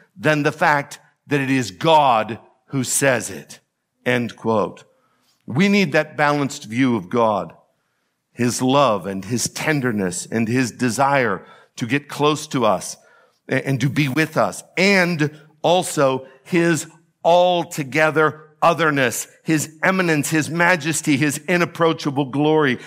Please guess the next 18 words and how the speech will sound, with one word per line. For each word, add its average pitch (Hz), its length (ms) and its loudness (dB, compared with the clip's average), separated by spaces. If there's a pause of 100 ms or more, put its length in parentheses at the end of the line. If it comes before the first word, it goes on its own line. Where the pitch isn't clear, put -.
(140)
his 156 300 -2 (440)
terrifying, 170 1400 2 (400)
terrifying 180 960 2 (100)
holiness, 131 800 -2 (360)
which 156 240 -4
caused 175 400 2
men 160 400 2 (340)
at 151 240 -2
the 147 300 -2 (240)
transfiguration 147 1080 0
to 131 120 -2
fall 156 520 0
before 131 540 0
the 135 260 -2
unveiled 143 500 0
glory 143 300 0
of 117 140 -2
Christ 151 680 -4